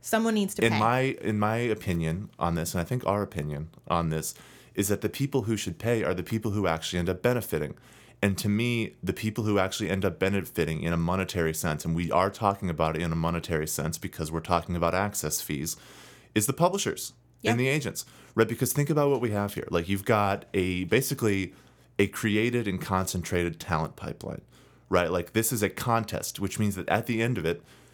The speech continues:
Speaker 2: you are theoretically left with, you know, the best and the brightest by whatever criteria you use. Like, you've got your winners, right? Like, the people you've sort of narrowed and selected for. And then what happens at the end? Like, a publisher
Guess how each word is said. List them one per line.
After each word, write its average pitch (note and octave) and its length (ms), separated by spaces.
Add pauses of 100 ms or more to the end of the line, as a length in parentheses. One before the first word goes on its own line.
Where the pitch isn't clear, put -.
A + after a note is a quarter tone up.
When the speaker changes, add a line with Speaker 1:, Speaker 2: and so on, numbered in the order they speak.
(140)
Speaker 2:
you G2 240
are F#2 80
theoretically G#2 680
left F2+ 360
with, F2 500
you G#2 100
know, F2+ 120
the E2+ 100
best A#2 300
and A2 100
the F2+ 60
brightest E2 440
by F2 120
whatever E2+ 300
criteria E2 600
you D2+ 200
use. D2+ 400
Like, E2 200 (360)
you've G2+ 100
got A#2 120
your G#2 120
winners, F#2 460
right? E2+ 240
Like, F2 160
the - 60
people G2+ 320
you've F2+ 160
sort F#2+ 180
of E2 140
narrowed F#2 380
and E2 100
selected E2+ 500
for. D#2 380 (540)
And G2 180
then A#2 300
what B2+ 180
happens A#2 340
at G2+ 120
the G2+ 160
end? A#1+ 240
Like, E2 200
a F2 60
publisher G2 680